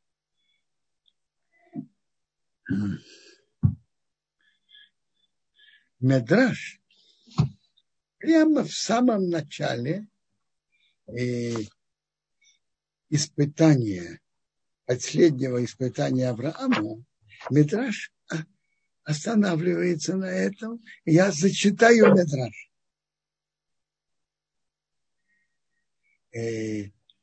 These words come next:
Медраж Раба на месте приводит пасук в Таилим. Написано так.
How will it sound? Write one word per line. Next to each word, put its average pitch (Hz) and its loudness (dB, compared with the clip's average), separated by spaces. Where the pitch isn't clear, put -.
Медраж 190 4
Раба 147 4
на 127 2
месте 170 -2
приводит 165 10
пасук 151 2
в - -14
Таилим. 107 2
Написано 139 2
так. 92 -4